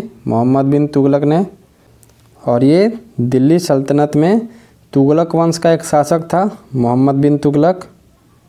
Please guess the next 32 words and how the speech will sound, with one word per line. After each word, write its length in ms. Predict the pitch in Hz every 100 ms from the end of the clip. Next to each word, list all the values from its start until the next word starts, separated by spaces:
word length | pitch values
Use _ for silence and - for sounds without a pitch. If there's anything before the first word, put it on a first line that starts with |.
| -
गयासुद्दीन 680 | 127 123 123 131 135 156 165
तुगलक 500 | 147 139 143 147 -
की 100 | 160
मृत्यु 400 | 151 135 135 147
के 180 | 147 143
बाद 320 | 139 185 226 - - _ - _ _ _ _
जो 120 | - 127
इसका 220 | 127 139
पुत्र 420 | 131 160 160 165
हुआ 300 | 151 139 175 226 233 - _ _ _ _ -
मोहम्मद 380 | 120 120 139 139
बिन 220 | 143 143
तुगलक, 520 | 143 135 147 196 196 - _ _ _ -
इसको 320 | 127 - 165
जूना 360 | 143 131 135 147
खां 200 | 151 156
से 160 | 151
भी 100 | 160
जानते 380 | 151 135 135 139
हैं, 340 | 143 180 233 - _ _ _ _ _ _ -
ये 220 | 139 165
गद्दी 320 | 139 127 151
पर 200 | 151 151
बैठा 300 | 147 143 151
था। 240 | 151 180 226 - _ _ - - -
और 120 | 127
शासन 460 | 131 123 127 160
कब 220 | 160 147 143
से 160 | -
कब 260 | 156 156 147
तक 140 | 160 156
किया, 360 | 156 156 196